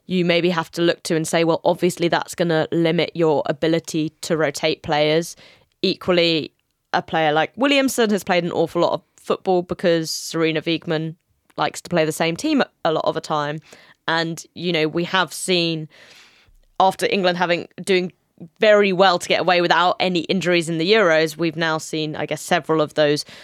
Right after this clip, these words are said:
first teamers, uh, pick up injuries. But again, if you're not gonna be able to easily draw a correlation between these two things. Um, so it, it's a really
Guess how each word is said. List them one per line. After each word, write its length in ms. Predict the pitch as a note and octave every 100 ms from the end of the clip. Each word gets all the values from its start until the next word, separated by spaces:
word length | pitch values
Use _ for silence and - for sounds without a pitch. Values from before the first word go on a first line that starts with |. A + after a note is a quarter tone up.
| - _ -
first 340 | F#3 E3 -
teamers, 560 | F#3 D#3+ D#3 C#3+ C#3 -
uh, 240 | - - -
pick 280 | G#3+ F3
up 220 | G#3 - -
injuries. 640 | D#3+ D3+ E2 D#3 E3+ F3+ - _
But 140 | - -
again, 420 | G#3 A#3 D3+ E3+ - - - - _ _ _ _ -
if 360 | B3+ - - _ _ -
you're 200 | A3+ A3+
not 260 | A#3 -
gonna 220 | A#3 G#3
be 140 | F#3+ F#3
able 320 | F#3 F3 E3+
to 140 | - -
easily 300 | F3+ E3 E3
draw 360 | - E3+ E3 -
a 60 |
correlation 840 | - F3 E3 D#3+ D#3 E3 - F#3 G#3
between 580 | F#3 - F3+ E3+ E3 E3 - - - _
these 240 | - C#3+ -
two 180 | E3+
things. 600 | E3+ - D3+ E3+ G3 G#3 - -
Um, 540 | F3 E3 D#3 D#3 E3 - _ _ _ _ _ _ -
so 240 | - F#3
it, 220 | - - _ - - - - - - _ -
it's 200 | A3 A#3
a 160 | A3 - -
really 400 | D#3+ G#3+ G3+